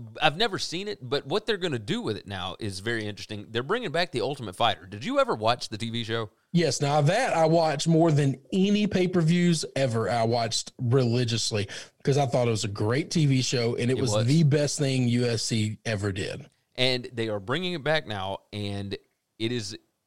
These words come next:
Speaker 1: the coaches are gonna be Jorge Masvidal and Kamaru Usman, and I cannot wait. I think this is going to be fantastic for ratings, for everything else. These two guys really don't like each other.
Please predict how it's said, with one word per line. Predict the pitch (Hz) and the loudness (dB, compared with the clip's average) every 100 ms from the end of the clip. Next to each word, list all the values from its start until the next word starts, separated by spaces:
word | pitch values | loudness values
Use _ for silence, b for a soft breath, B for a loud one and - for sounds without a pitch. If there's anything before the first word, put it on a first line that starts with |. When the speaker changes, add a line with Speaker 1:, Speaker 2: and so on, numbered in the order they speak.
| 107 | _
Speaker 1:
the | 107 | -10
coaches | - 185 - 101 | -2 -2 -4 -8
are | 110 | -6
gonna | 135 135 | -4 -4
be | 113 104 | -4 -6
Jorge | - 104 131 123 | -8 -4 -2 -2
Masvidal | 110 127 107 98 95 95 92 _ _ _ | -2 -4 -6 -8 -8 -8 -10 _ _ _
and | 117 107 104 | -8 -6 -8
Kamaru | - 113 104 - | -8 -6 -4 -4
Usman, | 135 - 85 - _ _ _ _ | -6 -8 -16 -20 _ _ _ _
and | 110 104 - | -8 -8 -2
I | 107 110 113 110 _ _ - | 0 2 0 -6 _ _ -8
cannot | 113 104 95 - _ _ _ | -6 -4 -6 -10 _ _ _
wait. | 107 98 98 - - _ _ | _ -4 -4 -6 -20 _ _
I | 113 113 | -2 0
think | 127 117 | -2 -6
this | 113 110 | -6 -6
is | 98 | -8
going | 113 110 | -8 -8
to | 107 | -10
be | 101 | -10
fantastic | 98 - 104 98 - - 120 127 - 123 | -10 -8 -8 -8 -16 -6 -4 -4 -8 -12
for | 98 | -12
ratings, | 95 107 160 180 170 b b _ | -4 -2 -2 -6 -12 b b _
for | - | -8
everything | 117 160 160 | -6 -6 -4
else. | 131 123 | -4 -4
These | 131 185 | -6 -6
two | - 190 | -6 2
guys | 143 127 107 113 _ _ _ | 2 4 0 -8 _ _ _
really | 101 110 185 170 | -16 -2 0 0
don't | 117 104 | 0 0
like | 104 101 | -2 -2
each | 98 | -6
other. | 98 95 | -8 -8